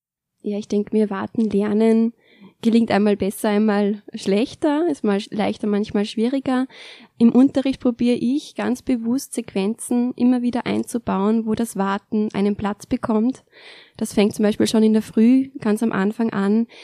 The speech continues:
wenn wir mit dem Gebet beginnen im Unterricht, dann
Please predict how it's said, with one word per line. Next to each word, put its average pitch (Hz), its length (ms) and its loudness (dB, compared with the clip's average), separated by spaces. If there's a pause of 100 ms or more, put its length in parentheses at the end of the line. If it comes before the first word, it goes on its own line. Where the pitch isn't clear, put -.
(160)
wenn 214 520 2
wir 214 200 0
mit 208 240 0
dem 208 460 0 (160)
Gebet 208 400 -2
beginnen 254 320 0
im 247 120 4
Unterricht, 247 580 -2 (340)
dann 208 480 0